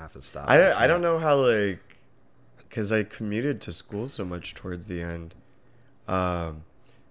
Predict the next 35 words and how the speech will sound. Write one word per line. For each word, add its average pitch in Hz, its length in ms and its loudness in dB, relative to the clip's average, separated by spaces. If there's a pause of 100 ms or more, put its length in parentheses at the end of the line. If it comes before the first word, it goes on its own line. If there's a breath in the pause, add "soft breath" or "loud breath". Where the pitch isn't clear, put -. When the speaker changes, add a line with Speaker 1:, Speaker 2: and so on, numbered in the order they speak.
(220)
Speaker 2:
and 101 120 -2
I 104 80 2
just 113 240 -2
remember, 98 560 0
like, 85 680 -6 (1400)
oh, 101 300 0
man, 87 640 -2
like, 85 260 -8
being 110 220 0
late 104 180 -2
to - 60 -12
class 98 400 -2
sometimes 101 420 -8
'cause 104 200 -8
of 101 220 -6 (220)
Speaker 1:
You're 107 260 -2
commuting 95 400 -4
out 90 120 -4
here? 123 220 -4 (240)
Speaker 2:
No, 120 140 0
no, 120 140 -4
no. 95 340 -6
When 98 160 -2
I - 20 2
was 104 100 -2
in 101 100 -6
California, 98 520 -6
like, 98 160 -4
Speaker 1:
Oh. 127 260 6
Speaker 2:
at - 40 2
Cal 87 100 -4
Poly. 95 440 -8 (100)
Speaker 1:
Oh, 107 160 2
gotcha. 87 320 -8 (480)
Speaker 2:
Like, 98 600 2